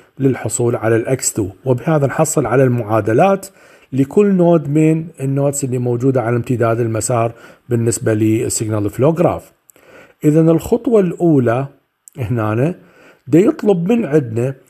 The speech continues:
إنه لحساب السيجنال عند نود معينة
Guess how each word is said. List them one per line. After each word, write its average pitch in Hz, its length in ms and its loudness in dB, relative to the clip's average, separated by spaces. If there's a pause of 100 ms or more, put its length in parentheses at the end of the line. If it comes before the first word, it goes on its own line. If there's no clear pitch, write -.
(320)
إنه 165 640 2 (720)
لحساب 156 800 0 (1400)
السيجنال 139 800 2 (580)
عند 127 240 0
نود 196 300 4
معينة 170 680 2